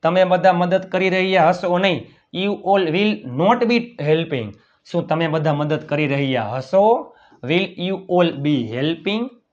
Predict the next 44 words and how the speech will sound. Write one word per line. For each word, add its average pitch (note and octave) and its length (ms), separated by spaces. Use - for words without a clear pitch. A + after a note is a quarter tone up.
નકાર F3 300
વાક્યમાં F#3 380
not G3 220
ક્યાં G#3+ 240
આવી G3 120
જાય? E3 200
Will F3+ 200
પછી F#3 300
not F#3+ 180
મૂકી G3 240
દ્યો, D#3 220
ખેલ D#3+ 200
ખતમ. E3+ 320
તેણી G3 280
મૂવી G3+ 280
જોઈ, E3+ 300
જોઈ G3 220
રહી G3 260
હશે. F3+ 220
She G3 240
will F#3 240
be F#3 160
watching F#3 440
a F#3 100
movie. F3 340
તેણી F#3+ 320
મૂવી G3 300
જોઈ F3 320
રહી F#3+ 280
હશે F3 320
નહીં. E3+ 240
She F#3+ 260
will G3+ 220
not G3 320
be G#3 140
watching F#3 400
a D3+ 100
movie. C3 320
શું F#3 220
તેણી F3 280
મૂવી D#3 260
જોઈ D3+ 320
રહી C3+ 320
હશે? C#3 300